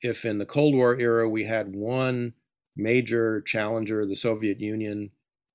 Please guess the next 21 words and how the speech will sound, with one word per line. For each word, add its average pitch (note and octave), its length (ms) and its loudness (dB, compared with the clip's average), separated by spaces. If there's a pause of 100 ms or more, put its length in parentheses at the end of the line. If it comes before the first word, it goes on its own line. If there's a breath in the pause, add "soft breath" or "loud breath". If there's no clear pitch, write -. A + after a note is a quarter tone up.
(120)
uh, F#2 260 -4
with F#2+ 220 -6
a F2+ 60 -8
lot G#2+ 240 0
of F#2+ 120 -6
lesser A2 380 -2
included G2+ 520 -2
cases A2 580 -2 (140)
falling G#2 300 -4
underneath G#2 460 -4
that, G#2+ 280 0 (220)
uh, F#2+ 180 -6 (640)
bipolar G2+ 580 -2
challenge, G#2+ 640 -6 (680)
uh, G2 300 -2
and A2 180 0
if - 200 -6
in G2+ 140 -2
the F#2+ 80 -4
post-Cold B2 580 2
War, G#2 460 0